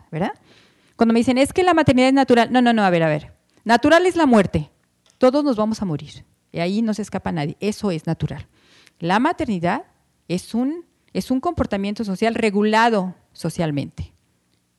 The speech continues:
¿Por qué? La maternidad no es la misma en todas las sociedades y en todas las culturas.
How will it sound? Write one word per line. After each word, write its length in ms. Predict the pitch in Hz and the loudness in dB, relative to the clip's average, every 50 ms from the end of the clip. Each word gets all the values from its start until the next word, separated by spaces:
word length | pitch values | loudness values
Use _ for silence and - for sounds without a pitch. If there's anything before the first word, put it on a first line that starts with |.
| _ _ _ _ | _ _ _ _
¿Por 200 | 220 214 196 - | 4 4 4 2
qué? 200 | 277 370 440 - - - | -2 -4 -4 -8 -10 -8
La 160 | 190 175 165 | -4 -2 -2
maternidad 340 | 160 165 - 170 165 170 190 | -2 -2 -2 -2 -2 -2 0
no 80 | 226 262 | 0 0
es 60 | 285 | 2
la 100 | 285 254 | 2 2
misma 240 | 233 226 220 226 226 | 2 2 0 0 -2
en 60 | 208 | -2
todas 200 | - 196 196 185 | -2 -2 -2 -2
las 120 | 170 156 | -4 -6
sociedades 480 | - 156 - - 170 165 175 190 - - | -6 -8 -6 -4 -4 -2 -2 -2 -4 -6
y 40 | 160 | -6
en 60 | 147 | -4
todas 160 | - 170 165 | -4 -4 -4
las 140 | 147 147 - | -6 -8 -10
culturas. 560 | - 139 - - 285 330 - 160 156 - | -12 -12 -8 -8 -6 -6 -6 -8 -10 -12